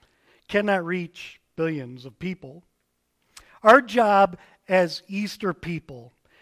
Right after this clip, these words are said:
is not to be a general contractor or a building in, in a building or in advancing this great kingdom of God, but we are to be servants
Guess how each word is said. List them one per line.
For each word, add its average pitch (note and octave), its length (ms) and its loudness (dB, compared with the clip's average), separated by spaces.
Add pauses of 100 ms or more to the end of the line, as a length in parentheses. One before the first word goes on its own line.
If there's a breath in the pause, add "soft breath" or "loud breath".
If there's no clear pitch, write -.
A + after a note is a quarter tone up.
(140)
is E3+ 220 -6
not A3 420 4
to G#3+ 80 -10
be G#3+ 240 -4
a G3 80 0
general G3 400 -2
contractor G3+ 920 0
or D#3 240 -4 (280 loud breath)
a E3 260 -2
building G3 720 0 (1500 soft breath)
in, F#3+ 180 -2
in G3+ 320 -4
a E3+ 80 -2
building G3+ 500 -2
or E3+ 240 0
in D3+ 260 -6 (180)
advancing G3+ 880 -2
this F3 260 -4 (260 soft breath)
great G3 400 0
kingdom G3+ 480 -2 (320 soft breath)
of E3+ 260 0
God, E3 440 4 (500)
but G3+ 140 4
we C4+ 260 0
are C4 180 8
to - 140 -8
be G#3 220 -6
servants A#3+ 720 2